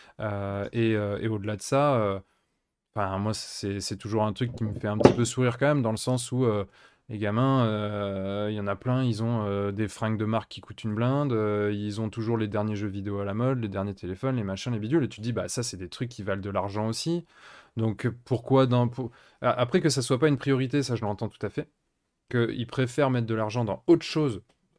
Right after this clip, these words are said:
aucun souci. Mais qu'on me dise que ça coûte de la thune, franchement, quand je vois des fois les, les équipements, enfin, les, les gosses, ils se baladent dans la rue,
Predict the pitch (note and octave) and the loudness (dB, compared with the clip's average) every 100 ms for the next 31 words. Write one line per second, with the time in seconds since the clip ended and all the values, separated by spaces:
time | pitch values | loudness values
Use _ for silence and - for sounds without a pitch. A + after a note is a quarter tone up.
0 | - C3+ A#2+ A2 - A#2+ D#3+ D3 - - | 0 0 2 -4 -6 -4 -2 -4 -10 -20
1 | _ - G2 A2 A2 A#2 A#2+ A#2+ - G#2 | _ -10 -8 -2 0 2 0 -2 -4 -6
2 | - G2+ G#2 G#2 - C#3+ A#2+ G2+ - B2 | -6 -2 0 0 0 -2 -2 -6 -4 -4
3 | A#2 G2 G#2 G#2 G#2 - A2+ G#2 G2+ G2+ | -4 -4 -2 0 -2 0 0 0 0 -2
4 | G2+ G2+ G#2+ G#2+ - A#2+ A#2+ G2+ F#2+ F#2 | -2 -2 -4 -6 -4 0 0 0 -4 -6
5 | F#2+ G2 G#2 C3+ A2 G2 G#2 G#2+ G2+ G2+ | -4 -2 0 0 -2 0 0 0 0 0